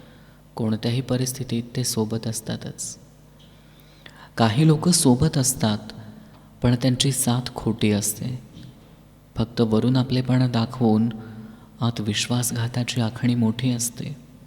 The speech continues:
काहीतरी खास असेल ना तुझ्यात, म्हणून हा जीव आज पण तुझ्यासाठी झुरतो. एखाद्याचा मेसेज आला की लगेच खुश होऊ नका,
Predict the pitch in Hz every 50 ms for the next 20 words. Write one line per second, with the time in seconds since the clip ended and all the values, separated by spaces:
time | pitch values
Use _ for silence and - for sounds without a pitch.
0 | - - - - - - - - - - - - - - - - - - - -
1 | - - - - - 107 113 117 127 127 131 131 - - 120 123 127 - - 131
2 | - - 127 120 117 110 110 107 - 110 104 - - 113 110 - - - - -
3 | - - - - - - - - - - - 113 113 117 120 127 120 123 127 113
4 | 113 117 120 127 123 - 113 110 107 110 - - 131 127 127 - 120 113 107 117
5 | 117 113 - 117 110 107 113 113 110 107 110 107 113 107 - - 123 - - -
6 | - - - - - - - - - - - - - - - - - - - -
7 | - - - - - 107 107 104 - 127 131 135 131 - 156 151 127 117 113 -
8 | - 156 160 147 - - 131 131 135 135 131 - 147 131 123 120 135 139 - -
9 | - - - 127 127 - - 131 113 113 113 107 107 107 - - 92 -